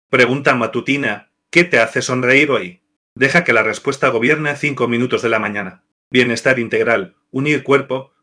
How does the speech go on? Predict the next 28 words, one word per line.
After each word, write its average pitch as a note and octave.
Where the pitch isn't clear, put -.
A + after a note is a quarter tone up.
mente D3+
y A#2
espíritu B2
con G#2+
alegría. A2+
La C#3
alegría A2
es C3
medicina B2+
cuando A2+
se A2+
acompaña A#2
de G#2+
sueño C3+
y A#2
buena A2+
alimentación. G2+
Tres B2+
pilares B2
sencillos, D#3
sueño, B2+
siete, B2+
nueve A#2
horas A#2
regulares A#2+
si B2
es B2+
posible. G2